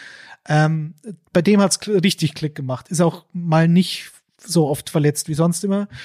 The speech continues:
Äh, Devonta Smith kann dir ein Spiel entscheiden, kann aber auch verschwinden, weil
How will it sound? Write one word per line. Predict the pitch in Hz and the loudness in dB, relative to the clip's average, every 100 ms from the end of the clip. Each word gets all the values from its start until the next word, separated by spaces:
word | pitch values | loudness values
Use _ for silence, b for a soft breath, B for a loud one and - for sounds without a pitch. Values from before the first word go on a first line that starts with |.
| B B B - | B B B -6
Äh, | 151 147 | -2 -2
Devonta | 143 160 185 190 | 0 2 2 2
Smith | 165 196 220 - - | 0 2 2 0 -14
kann | - 196 | -2 2
dir | 202 185 | 4 2
ein | |
Spiel | - 208 | 0 0
entscheiden, | 208 190 190 190 196 - | 0 2 0 0 -4 -6
kann | 175 | -2
aber | 170 170 | 0 -2
auch | |
verschwinden, | - 196 - 247 240 247 240 | -2 -2 0 -2 -2 -8 -2
weil | 190 165 180 185 185 | 2 4 2 0 -4